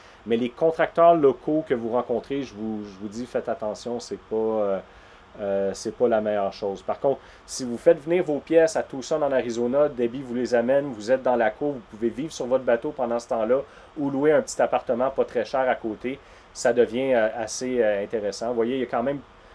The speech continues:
quelques trucs à faire là-bas, là. On est allé se promener dans les, euh, dans le désert, dans les, euh, les espèces de montagnes qu'il y a là. C'est des paysages quand même assez, euh, assez intéressants. Donc, euh, qu'est-ce que c'est un aspect un peu plus général de la baie. J'arrive à la fin de mes photos,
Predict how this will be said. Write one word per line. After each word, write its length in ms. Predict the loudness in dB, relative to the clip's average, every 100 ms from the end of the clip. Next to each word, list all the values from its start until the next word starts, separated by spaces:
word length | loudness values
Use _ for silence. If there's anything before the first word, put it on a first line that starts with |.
| -8
quelques 280 | -6 -2 -4
trucs 220 | -2 -2
à 80 | -2
faire 240 | 0 2
là-bas, 340 | 2 2 0 2
là. 160 | 2
On 140 | 0 -2
est 160 | -2
allé 160 | -2 -4
se 60 | -6
promener 320 | -6 -4 -2
dans 160 | -2 -2
les, 280 | -4 -2
euh, 160 | -2 -2
dans 140 | -2
le 60 | -4
désert, 500 | -4 -2 0 0 0
dans 120 | -2
les, 220 | -4 -2
euh, 200 | -2 -2 -4 -14 -20 -20 -14
les 160 | -6 -6
espèces 260 | 0 0
de 60 | 2
montagnes 460 | -2 -2 0 -2 -4
qu'il 180 | -4 -4
y 40 |
a 20 |
là. 220 | 0 -2 -4 -12 -20 -16
C'est 160 | -8
des 100 | -6
paysages 460 | -2 -2 2 2 2
quand 160 | 0 0
même 240 | 0 0
assez, 380 | -2 -2 -6 0
euh, 480 | 2 4 4 2 0
assez 320 | -4 -4 -4
intéressants. 540 | -2 -2 -2 -2 -6 -8 -14 -20 -20 -20 -20 -20 -20 -20 -20 -20 -20 -20 -20 -20 -20 -20 -20 -20 -20 -16
Donc, 220 | -12 -12 -10 -8
euh, 120 | -6 -8
qu'est-ce 180 | -10
que 40 | -6
c'est 60 |
un 140 | -4 -4
aspect 240 | -2 0
un 60 | 0
peu 140 | -2
plus 160 | -6 -8
général 580 | -4 -2 -2 0 -2 0
de 80 |
la 120 | 0 0
baie. 400 | -2 -2 -2 -2
J'arrive 340 | -2 -2 0
à 60 | 0
la 100 | 0
fin 140 | -4
de 60 | -6
mes 140 | -6
photos, 540 | -8 -10 -8 -6 -6